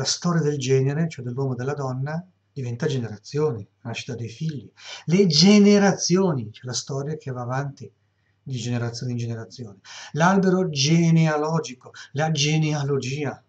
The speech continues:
vale anche per Gesù. La gente, le genti, la gente, parola comune, le genti per dire i popoli. Tutto risponde alla stessa radice, il verbo generare, dare vita.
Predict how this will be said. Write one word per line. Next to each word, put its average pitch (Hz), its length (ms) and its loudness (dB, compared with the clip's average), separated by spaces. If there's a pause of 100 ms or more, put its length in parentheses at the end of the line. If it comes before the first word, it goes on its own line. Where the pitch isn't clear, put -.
(140)
vale 135 200 -2
anche 139 180 -4
per 120 160 -6
Gesù. 127 340 -6 (1080)
La 175 200 2
gente, 151 840 4 (440)
le 147 220 -6
genti, 131 720 2 (720)
la 131 100 -12
gente, 117 380 -6
parola 110 300 -10
comune, 123 420 -6
le 113 100 -8
genti 117 380 -6
per 107 160 -16
dire 117 180 -12
i 110 60 -14
popoli. 139 520 -10 (1300)
Tutto 220 240 -2
risponde 170 400 -2
alla 165 120 -2
stessa 131 440 -4
radice, - 580 -14 (300)
il 127 80 -16
verbo 135 260 -8
generare, - 640 -10 (640)
dare 120 260 -6
vita. - 380 -12